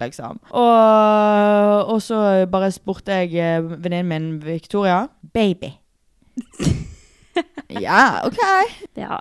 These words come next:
Speaker 2: jeg har jo tatt mine egne tatoveringer på hånden. De synes jeg ikke er noe fin, men jeg tenker
Speaker 1: De er
Speaker 2: ikke
Speaker 1: jo
Speaker 2: over
Speaker 1: fin,
Speaker 2: det.
Speaker 1: men ja.
Speaker 2: Men jeg tenker at når jeg bare får alt på plass, så går det greit.
Speaker 1: Mm.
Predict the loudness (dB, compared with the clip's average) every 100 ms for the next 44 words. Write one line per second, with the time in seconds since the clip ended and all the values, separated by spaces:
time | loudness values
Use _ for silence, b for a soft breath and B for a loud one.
0 | -4 -2 0 -2 -4 -6 -4 -2 -4 -6
1 | -6 -8 -8 -6 -6 -6 -8 -8 -4 -4
2 | -2 -2 -2 -4 -6 -8 -10 _ -8 -6
3 | -4 -4 -4 -6 -4 -4 -6 -6 -6 -4
4 | -2 -2 -2 -6 -10 -6 0 2 4 2
5 | 2 0 0 -2 -4 -4 -6 -8 -12 -6
6 | -4 -2 -2 -6 0 2 2 0 -2 -2
7 | -2 0 0 0 -4 -8 -10 -6 -6 -6
8 | -2 -2 -2 -6 -6 -4 -4 -8 -16 -12
9 | -10 -10 -12 -12 -14 -18 _ -14 -6 -4
10 | -4 -8 -6 -6 -8 -16 -16 -12 -12 -12
11 | -16